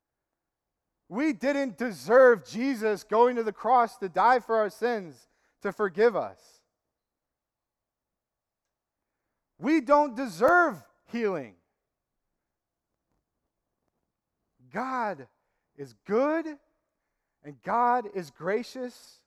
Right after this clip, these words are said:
and he is sovereign, and he knows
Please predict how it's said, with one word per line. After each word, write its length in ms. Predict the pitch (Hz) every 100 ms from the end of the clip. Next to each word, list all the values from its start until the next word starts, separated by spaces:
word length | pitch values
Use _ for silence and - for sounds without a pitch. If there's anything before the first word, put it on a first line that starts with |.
| _ _ _ _ _
and 120 | 170
he 160 | 202 190
is 120 | 160
sovereign, 840 | - 190 202 233 226 247 247 247 _ _ _ _ _ _ _ _ _ _
and 160 | 151 160 -
he 140 | 196
knows 760 | 180 180 226 254 269 269 233